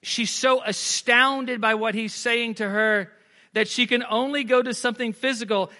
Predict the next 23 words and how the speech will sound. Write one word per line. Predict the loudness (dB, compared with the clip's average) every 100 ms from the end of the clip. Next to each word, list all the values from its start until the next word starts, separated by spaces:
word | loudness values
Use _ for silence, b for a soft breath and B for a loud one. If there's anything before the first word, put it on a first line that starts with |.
| B
And | -4 -2
she | -4
says, | 2 2 2
"Hey, | -2 0 0 -2 B -8
you | -6
know, | -4 -8 _ -8 -8 B B
what | 2 4
are |
you | 2 0 2
gonna | 2 2
drink | -2 -4 -2 0
out | 2
of? | 2 -2 B
You | -6 0
don't | 2
even | 2 0 -2
have | 0 2 2
a | 0
cup." | -4 -6 -8 -16 _ -6
No, | -4 -4 -8 _ _ _ _ 2
don't | 4 4 2
kid | -2 -2 0
yourself | -4 -4 -2 -2